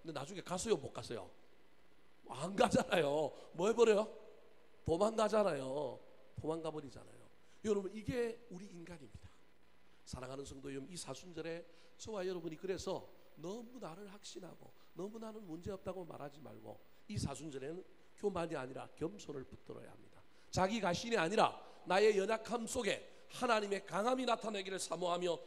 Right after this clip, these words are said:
우리 주님 앞에 나아가야 합니다. 목사인 저도 넘어질 수 있습니다.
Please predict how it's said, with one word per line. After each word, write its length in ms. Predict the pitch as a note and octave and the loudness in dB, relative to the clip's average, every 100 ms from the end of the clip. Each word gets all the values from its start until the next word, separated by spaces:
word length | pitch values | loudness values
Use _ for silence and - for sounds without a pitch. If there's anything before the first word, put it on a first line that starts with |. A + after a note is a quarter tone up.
| - - | -10 -6
우리 160 | G#3 | -4
주님 240 | - A#3+ G3+ | -2 0 0
앞에 220 | F#3 F3+ | 0 -2
나아가야 440 | E3+ D3 D3 C#3+ | 2 2 0 -4
합니다. 300 | A#2 - A2 - - - - | -6 -14 -18 -18 -20 -8 0
목사인 560 | C4+ - C4 C4 B3+ | 2 4 4 4 4
저도 680 | B3+ B3+ B3+ C4 - - - | 4 10 10 8 0 -12 2
넘어질 420 | A3 B3 C#4+ D4 | 4 4 2 -2
수 140 | - B3+ | -2 0
있습니다. 500 | A3 A#3+ A#3 F3+ | -2 -2 -2 -2